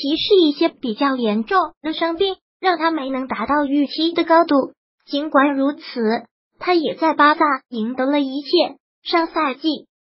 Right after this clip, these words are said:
拉菲尼亚被租借至国米，今年夏天，他看起来会被出售或者被再次外租，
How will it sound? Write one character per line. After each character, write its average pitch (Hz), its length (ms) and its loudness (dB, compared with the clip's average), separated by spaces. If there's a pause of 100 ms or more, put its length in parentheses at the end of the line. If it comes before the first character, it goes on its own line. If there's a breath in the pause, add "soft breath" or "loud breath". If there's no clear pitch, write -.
(140)
拉 311 220 4
菲 349 240 4
尼 294 100 4
亚 339 200 4
被 311 200 2
租 285 160 -2
借 330 200 2
至 320 180 -4
国 247 240 -2
米， 285 340 -6 (320)
今 302 220 0
年 269 160 -2
夏 285 300 -2
天， 285 340 -2 (320)
他 311 160 0
看 302 240 -2
起 269 160 -4
来 233 220 6
会 349 200 0
被 302 140 0
出 311 240 -6
售 320 60 -6 (260)
或 320 200 2
者 254 200 0
被 285 160 2
再 - 60 -4 (220)
次 302 60 -2
外 262 220 0
租， 330 260 4